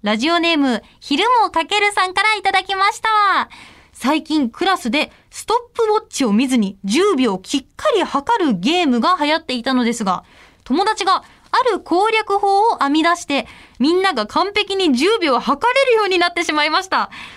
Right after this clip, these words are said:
その攻略法とは、ニャンニャンです。にゃんにゃんって口に出すと、どんな人でも正確に一秒が測れるのです。本当？つまり、にゃんにゃんを十回唱えてスポッ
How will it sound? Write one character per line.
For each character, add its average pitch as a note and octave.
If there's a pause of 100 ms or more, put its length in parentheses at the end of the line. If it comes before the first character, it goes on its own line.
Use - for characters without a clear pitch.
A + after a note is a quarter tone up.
(160)
そ C4+
の G#4+
攻 F4+
略 F#4
法 D#4+
と D#4+
は、 A3+ (340)
ニ A#3
ャ C#5+
ン F4
ニ D4+
ャ G#3+
ン F#3+
で B3+
す。 - (520)
に F#4+ (180)
ゃ F#4
ん E4
に F4+
ゃ A4
ん F#4+
っ -
て G3+
口 -
に E4+
出 E4+
す -
と、 G#3 (240)
ど D#4+
ん C5
な G4+
人 F#4
で C4+
も D4 (100)
正 G#4+
確 A4
に G4+
一 C4+
秒 G4
が G#3
測 D#4
れ G4+
る G4
の C#4
で G#3
す。 -
本 D#4+
当？ C5 (600)
つ - (180)
ま G4+
り、 F#4+
に -
ゃ -
ん B4
に G4
ゃ E4+
ん F4
を F#4
十 D#4
回 E4 (280)
唱 A4+ (240)
え -
て C4
ス B3
ポ F#4+
ッ G4